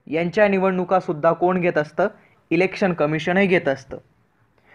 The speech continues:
आणि राज्य निवडणूक आयोग काय करतो, म्हणजे महाराष्ट्राचा राज्य निवडणूक आयोग असेल ते काय करतं,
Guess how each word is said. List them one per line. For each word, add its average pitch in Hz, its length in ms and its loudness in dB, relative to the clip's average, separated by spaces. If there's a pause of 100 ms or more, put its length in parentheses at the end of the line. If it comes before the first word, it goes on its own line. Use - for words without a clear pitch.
(120)
आणि 156 180 2
राज्य 170 320 2
निवडणूक 214 440 2
आयोग 175 220 4
काय 180 180 2
करतो, 160 280 -4
म्हणजे 147 240 -4
महाराष्ट्राचा 165 720 0
राज्य 156 240 2
निवडणूक 156 440 0
आयोग 147 220 6
असेल 165 300 -6 (340)
ते 175 100 4
काय 196 200 4
करतं, 160 380 -2